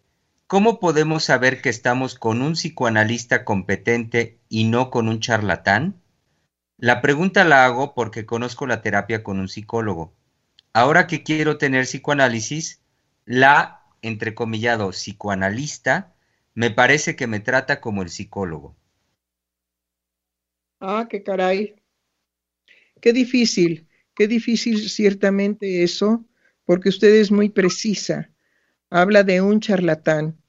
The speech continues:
Speaker 2: y cuando se dice charlatán, es que es un engañador,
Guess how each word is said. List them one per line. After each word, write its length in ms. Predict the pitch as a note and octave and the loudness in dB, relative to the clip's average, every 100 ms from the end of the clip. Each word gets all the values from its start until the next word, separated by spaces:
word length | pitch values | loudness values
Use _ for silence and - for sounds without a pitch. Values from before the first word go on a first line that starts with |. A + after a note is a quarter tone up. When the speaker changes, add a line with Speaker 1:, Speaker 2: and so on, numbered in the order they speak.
| _ _ _ _ | _ _ _ _
Speaker 2:
y 100 | E3 | -6
cuando 280 | E3 F3 F3+ | -2 0 0
se 160 | E3+ F3+ | 0 0
dice 340 | G#3 A3 A3 | 2 4 2
charlatán, 1000 | G#3+ F#3 E3+ D#3+ D#3 - E3+ F3 G3+ - _ _ - | 4 2 4 4 2 2 2 2 -2 -6 _ _ -8
es 140 | D#3+ - | -6 0
que 80 | |
es 140 | F#3 G3+ | 0 0
un 120 | G3+ | 0
engañador, 760 | F#3+ E3+ E3 D3+ F3+ E3 - | 0 -2 -2 2 4 2 -2